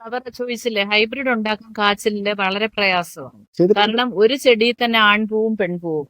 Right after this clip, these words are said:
Speaker 1: ഇത് മെച്യൂർ ചെയ്യുന്ന സമയം ഡിഫറന്റ്.
Speaker 2: Yes.
Speaker 1: അപ്പൊ നമുക്കിതിനെ ഹൈബ്രിഡൈസ് ചെയ്യാനായിട്ട്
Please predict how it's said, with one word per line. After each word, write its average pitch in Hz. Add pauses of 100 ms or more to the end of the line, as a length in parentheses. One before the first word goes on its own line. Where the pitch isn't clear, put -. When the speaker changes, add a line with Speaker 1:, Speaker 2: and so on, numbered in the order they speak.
Speaker 1:
ഇത് 220
മെച്യൂർ 226
ചെയ്യുന്ന 214
സമയം 208
ഡിഫറന്റ്. 180
Speaker 2:
Yes. - (240)
Speaker 1:
അപ്പൊ -
നമുക്കിതിനെ 240
ഹൈബ്രിഡൈസ് 233
ചെയ്യാനായിട്ട് 208